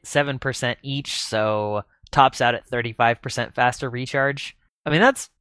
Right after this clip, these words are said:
significantly faster recharge. So,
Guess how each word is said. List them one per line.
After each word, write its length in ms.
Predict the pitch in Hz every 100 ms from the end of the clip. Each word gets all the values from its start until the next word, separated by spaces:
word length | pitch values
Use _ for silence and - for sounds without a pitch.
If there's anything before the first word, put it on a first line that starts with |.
| -
significantly 760 | - 175 147 131 113 120 107
faster 460 | 110 110 101 - 107
recharge. 720 | 107 107 104 - 107 - - _ _ _ -
So, 560 | 123 113 107 104 101